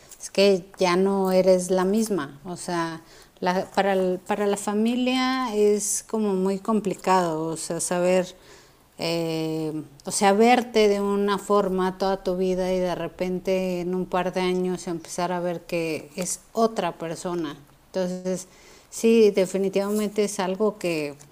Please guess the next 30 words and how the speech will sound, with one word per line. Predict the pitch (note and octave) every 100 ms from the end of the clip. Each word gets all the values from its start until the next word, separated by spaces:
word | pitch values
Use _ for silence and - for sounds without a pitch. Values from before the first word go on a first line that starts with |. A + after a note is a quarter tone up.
| _ _ _ _ _ _ _ -
que | E3
tanto | - D#3+ E4 E3+
para | - E3 D#3+ D#3+ D#3+ D#3+
la | D#3
familia | D3+ E3+ F3 F3 F3+ F3+ F3
como | E3+ E3
la, | D#3 D#3+
para | E3+ D#3+
la | D#3 D#3
pareja | E3 F3 E3+ F3+ F3
es, | E3 D#3+ - - - -
es | F3 G3+
algo | G3+ G3+ -
que | F3+ E3 D#3+ - _ _ _ -
de | F#3+
verdad | F3+ F3+ F3+
no, | G3 G3 F#3+
no | F#3+ F#3+
lo | F#3+ F#3+
pueden, | G3 F#3 F#3+ F3+ E3 D#3+ -
no | F#3+
lo | F#3+ F#3+
pueden | G#3 G3+ F#3+ F3
entender | E3 - E3+ F3+ G3 F3+ F3 -
qué | E3+
es | E3+
lo | E3+
que | -
está | - F#3
pasando, | G3 F#3 F#3+ F#3+ A3